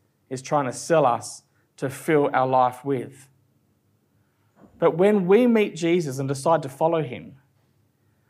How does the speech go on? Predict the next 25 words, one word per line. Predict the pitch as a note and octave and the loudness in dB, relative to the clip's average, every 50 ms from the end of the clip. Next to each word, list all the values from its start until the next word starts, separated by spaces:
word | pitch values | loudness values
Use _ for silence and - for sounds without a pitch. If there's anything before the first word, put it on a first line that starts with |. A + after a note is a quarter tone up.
| _ _ _ | _ _ _
we | F3 G3 G#3 | 2 4 4
are | G3+ | 4
called | G#3 G#3 - - A3 A3 A#3+ A#3+ G#3 | 2 -2 -2 2 4 4 4 4 4
by | G#3 F#3+ | 2 0
him | E3+ D3+ F3 F3 F3+ F3+ | 2 2 -2 -2 -2 -4
to | E3+ - F3+ | -4 -2 -2
a | D#3+ | 0
new | D3+ D3 D3 D3+ D#3 F3 G3+ G#3+ A3 G#3+ | 0 0 -2 -2 -2 -2 0 0 0 -2
purpose, | - - F3 D3 C#3 C3 C3+ - - - - - - - - _ _ _ _ _ _ _ _ _ _ _ | -2 0 0 0 0 -2 -6 -12 -14 -14 -16 -16 -16 -18 -20 _ _ _ _ _ _ _ _ _ _ _
a | - E3 | 2 2
new | F3 F3 F3 F3 E3 F#3 A3 A3+ A3+ A#3 A3+ A3+ A3 | 2 4 2 0 0 2 2 2 2 2 2 0 -2
way | A3+ F3 E3+ G3 G3 G3 G3+ G3+ G3+ | -2 2 6 8 8 8 8 4 2
of | - E3+ D#3 - | 0 -2 -2 -2
thinking | - - - - G#2 G#3 G3+ G3+ - E3+ C#3+ - | -8 -4 -2 0 0 0 0 -2 -2 -2 -2 0
and | D3+ D#3+ | 0 0
of | F3+ F3 E3+ D#3 D#3 | 2 2 2 0 0
living, | D#3+ D#3+ F#3 G3+ A3+ G3+ G#3 F#3 C#3+ B2+ - - C3+ _ _ _ _ _ _ _ _ _ _ _ _ | 0 2 2 2 2 2 0 0 -2 -2 -8 -16 -20 _ _ _ _ _ _ _ _ _ _ _ _
a | F3+ F#3+ | 6 8
whole | F#3+ - - B3 B3+ C4 C4 C4+ C4+ | 8 8 12 12 12 12 12 12 10
new | C4 B3+ B3+ B3+ B3 | 8 6 4 2 2
set | A3+ - - A#3+ A#3 A#3 - | 0 2 2 2 2 4 2
of | F#3 F3+ G3 | 2 4 4
ambitions | F#3 F#3 F3+ F3 E3 E3+ A3 A3 - - A3+ A3 A3 G#3+ | 4 4 2 0 2 2 2 2 4 4 4 4 2 2
and | - F#3 F#3 F#3 F3 | 0 0 0 0 2
desires | E3 D#3+ D3+ D3+ D3+ F3 F3+ G3 G#3 G#3+ G#3+ G#3+ G#3 G#3 | 0 0 0 4 8 10 10 12 12 12 10 8 4 2